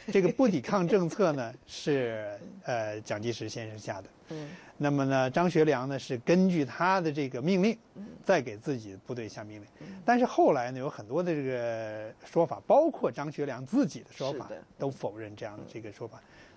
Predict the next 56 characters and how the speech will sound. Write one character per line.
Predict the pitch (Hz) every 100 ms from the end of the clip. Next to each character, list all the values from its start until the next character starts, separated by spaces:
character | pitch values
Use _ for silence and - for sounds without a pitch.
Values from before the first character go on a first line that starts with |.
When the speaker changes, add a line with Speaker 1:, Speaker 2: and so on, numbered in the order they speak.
| -
Speaker 1:
那 | 165
么， | 160 151 143 135 127 123
Speaker 2:
是。 | - _
Speaker 1:
蒋 | - 113
先 | 160 180
生 | 175
的 | 175
日 | 196
记 | 156 165
里 |
边 | 104 101
是 | 120
怎 | -
么 | -
说 | -
的？ | 95
嗯。 | 123
Speaker 2:
确 | 104 233
实 | 196 139
是 | 156 131
如 | 120
您 | 127 123
刚 | 135 131
刚 | 131
说 | 131 127 117
的， | - - - - -
就 | 156
是 | 151 123 -
这 | 233
个 | 185
不 | - 180
抵 | -
抗 | 170 131
政 | 131 135 123
策 | 135
不 | - 139
是 | 160
蒋 | 147 -
介 | 123
石 | 101 -
下 | - 71
的， | - - - - -
张 | - 233 285
学 | 226
良 | 180 156
在 | 175
三 | 160 - 226 247
个 |
场 | - - -
合 | - - - - -
都 | - 170
郑 | - 247 156
重 | 165 135
地 |
否 | - -
认。 | - 120